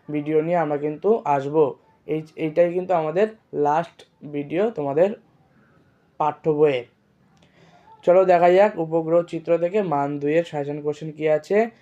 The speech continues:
মান দুইয়ের সাজেশনের প্রথম কোশ্চেন আছে, ভূবৈচিত্র্যসূচক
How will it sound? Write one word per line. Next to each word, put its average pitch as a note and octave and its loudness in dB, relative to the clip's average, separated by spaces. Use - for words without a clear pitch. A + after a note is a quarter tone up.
মান D3+ -4
দুইয়ের D#3+ -2
সাজেশনের D#3+ -4
প্রথম D3+ -6
কোশ্চেন D#3+ -2
আছে, G#3 0
ভূবৈচিত্র্যসূচক D#3+ -2